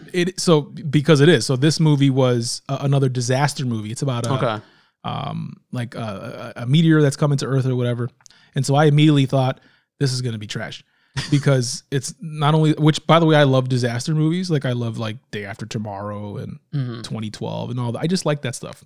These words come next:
Speaker 1: They're just fun to watch. They're not good in any way. They're just fun to watch. And this movie was actually good. <laughs>
Speaker 2: Yeah.
Speaker 1: Like, it was not so much about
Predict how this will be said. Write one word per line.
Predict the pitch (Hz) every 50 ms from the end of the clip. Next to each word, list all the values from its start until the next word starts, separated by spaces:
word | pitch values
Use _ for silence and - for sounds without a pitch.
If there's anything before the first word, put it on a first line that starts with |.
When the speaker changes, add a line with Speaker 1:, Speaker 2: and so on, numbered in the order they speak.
| _ -
Speaker 1:
They're | 127 123
just | 123 123 - -
fun | - 131 127 120
to | 117
watch. | 110 110 110 104 - - -
They're | - 143 139
not | 143 135 123 131 139
good | 143 139 156 165 143
in | 131 123
any | 117 113 110
way. | 113 110 113
They're | 127 120
just | 131 135 -
fun | - 131 120
to | 117 117
watch. | 110 - - - _ _ _ _ _ _ _ _ -
And | 143 131 127 120 120 120 -
this | 151 135 247 311 - -
movie | 196 143 131 117 113 110 104 113 139 _ _ _ _ _ _ _ -
was | 156 147 139
actually | - 151 190 196 - - 180 165 143
good. | 127 120 110 120 151 175 135 110 196 95 -
<laughs> | - - - - - - - - -
Speaker 2:
Yeah. | 139 127 127 147
Speaker 1:
Like, | 160 160 139 151 139 127 - 160
it | 147 156 180
was | 170 147 139 135 139 131 120 117 120 - - _ _ _ _ _ _ -
not | 147 131 131 139 156 175 160 -
so | - - - 180 165 160 151 139
much | 131 123 143 147 143 135 - - -
about | 131 117 117 123 127 120 120 120 117 117 120 -